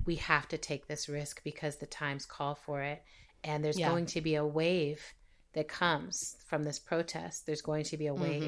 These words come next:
Speaker 2: Mm-hmm.
Speaker 1: right? And we know all this. There's so much more awareness of, you know, being able to anticipate grief, but then also the hope and fire and deep faith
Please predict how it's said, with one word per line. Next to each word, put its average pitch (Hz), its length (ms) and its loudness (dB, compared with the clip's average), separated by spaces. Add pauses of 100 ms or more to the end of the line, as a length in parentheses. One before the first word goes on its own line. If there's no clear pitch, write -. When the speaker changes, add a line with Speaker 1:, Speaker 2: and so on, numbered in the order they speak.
Speaker 2:
Mm-hmm. 151 80 -2 (400)
Speaker 1:
right? 156 340 0 (360)
And 165 140 2
we 160 100 4
know 165 460 6
all 147 260 0
this. 151 320 0
There's 151 240 2
so 156 140 2
much 156 240 -2
more 156 140 0
awareness 151 720 0
of, 147 360 0 (640)
you 175 100 0
know, 151 140 4
being 151 200 4
able 151 140 0
to - 140 -6
anticipate 151 680 -2
grief, 147 520 -4 (380)
but 151 160 -6
then 156 300 4
also 151 640 2 (340)
the 156 140 2
hope 175 420 6
and 151 160 0
fire 147 460 4
and 147 360 -2
deep 156 220 -4
faith 156 480 2